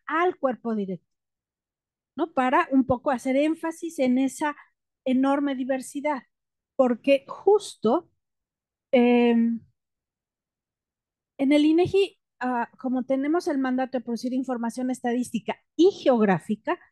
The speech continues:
entonces siempre se atribuye que,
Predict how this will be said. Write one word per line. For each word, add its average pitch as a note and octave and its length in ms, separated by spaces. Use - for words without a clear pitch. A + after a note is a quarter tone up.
entonces E4+ 460
siempre E4 340
se D4+ 120
atribuye C4 580
que, C4+ 360